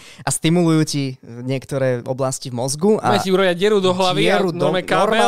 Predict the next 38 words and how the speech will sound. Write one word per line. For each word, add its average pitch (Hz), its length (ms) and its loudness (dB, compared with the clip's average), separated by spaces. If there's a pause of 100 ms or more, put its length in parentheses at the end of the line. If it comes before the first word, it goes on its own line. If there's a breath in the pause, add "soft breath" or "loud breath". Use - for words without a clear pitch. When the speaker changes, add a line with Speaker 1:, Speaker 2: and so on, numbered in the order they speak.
Speaker 1:
normálne 175 80 -2
Speaker 2:
a 175 80 0
Speaker 1:
ti 165 80 -2
tam 156 160 4
dajú, 143 320 2
de-, 135 160 -4
dajú 139 320 2
elektródu, 175 480 0
potom 143 160 -2
Speaker 2:
Ty. 123 80 -4
Speaker 1:
ti 135 80 -6
stimulujú, 156 400 2
oni 127 160 0
vedia, 117 240 -4
čo - 160 -10
majú 110 80 -4
stimulovať 151 560 -2 (480 loud breath)
a 117 240 4
z 120 80 -2
ničoho 135 400 2
nič 131 240 -2
tí 135 160 -4
ľudia, 131 240 0
s-, - 240 -4
ktorí 135 160 0
sa 135 160 0
neusmiali 135 720 0
roky, 120 240 -2
rokúce, 131 480 -4
že 127 80 -6
proste 117 240 -8
sú 120 160 -12
v - 320 -18
hlbokej 135 480 0
depresii, 143 400 -4
tak - 160 -8
sa 123 80 -10
zrazu 120 320 -4